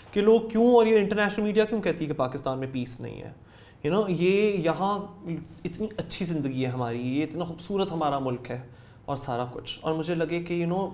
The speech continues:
this peace is going to remain forever। Cut to sixteen December, और मुझे याद है कि जब फिर ये ख़बर आई कि कम से कम एक सौ चालीस बच्चों से ज़्यादा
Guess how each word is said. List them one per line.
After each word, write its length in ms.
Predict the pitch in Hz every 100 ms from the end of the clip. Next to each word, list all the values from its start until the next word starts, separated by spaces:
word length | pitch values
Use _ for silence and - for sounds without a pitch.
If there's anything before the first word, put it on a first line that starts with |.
| 147
this 160 | 170 170 -
peace 240 | 175 170
is 120 | 175 156
going 140 | 151
to 140 | 147 143
remain 260 | 139 139 -
forever। 340 | 131 117 117 - - - - - - - -
Cut 220 | 196 196
to 120 | 233 208
sixteen 320 | 180 - 156
December, 440 | 147 127 123 117 127
और 100 | 131
मुझे 260 | 127 135 131
याद 340 | 143 147 -
है 120 | - - - - - -
कि 100 | - 143
जब 240 | 170 175
फिर 140 | 170 170
ये 100 | 170 170
ख़बर 220 | 139 139
आई 240 | 123 120 120
कि 60 | 127
कम 200 | 139 143
से 160 | 143 151
कम 60 | 143
एक 140 | 151 147
सौ 160 | 147 143
चालीस 460 | 156 139 147 147 -
बच्चों 280 | 135 - 131
से 160 | 135 123
ज़्यादा 440 | 131 120 127 120